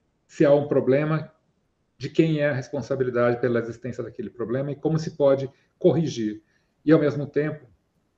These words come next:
é, quando a gente fala, em, muitas vezes, em eficiência, em rapidez de processamento, que é uma questão sempre também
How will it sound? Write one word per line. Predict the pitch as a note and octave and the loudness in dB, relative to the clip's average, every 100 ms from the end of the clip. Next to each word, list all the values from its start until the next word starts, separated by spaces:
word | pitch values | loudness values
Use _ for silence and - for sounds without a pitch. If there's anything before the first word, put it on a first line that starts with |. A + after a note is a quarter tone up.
| _ _ _ _ - | _ _ _ _ -10
é, | A#2 A#2+ | -6 -6
quando | - C#3+ C3 A#2+ A#2+ | 2 2 4 2 2
a | |
gente | A2+ C3+ | 2 -2
fala, | - C3 A#2 | -4 -2 -2
em, | A#2+ A#2+ - | -4 -8 -8
muitas | A#2+ B2 A2 | -6 -2 -2
vezes, | A#2+ A2+ G#2+ G#2 _ _ _ _ - | 0 -2 -6 -20 _ _ _ _ -8
em | C#3 C3+ | -4 -4
eficiência, | C3 A#2+ - C3+ C3+ B2 A2+ A2 A2 | -6 -12 -8 -6 -6 -8 -8 -8 -8
em | A2 A#2 A2 A2 - | -8 -8 -8 -10 -8
rapidez | B2 - G2+ C#3+ B2+ | -6 -6 -2 0 0
de | B2+ | -2
processamento, | B2 A#2+ - A#2 A#2+ C#3 - | -8 -8 -10 -10 -6 -6 -8
que | - B2 | -12 -8
é | A2 A2 _ _ _ - | -8 -8 _ _ _ -6
uma | A#2+ | -6
questão | B2 A#2 - A#2+ | -4 -6 -6 -6
sempre | G#2 D#3 D#3 D#3 B2+ | -6 -4 -4 -2 -4
também | - G#2+ A2 A2+ | -4 -8 -6 -6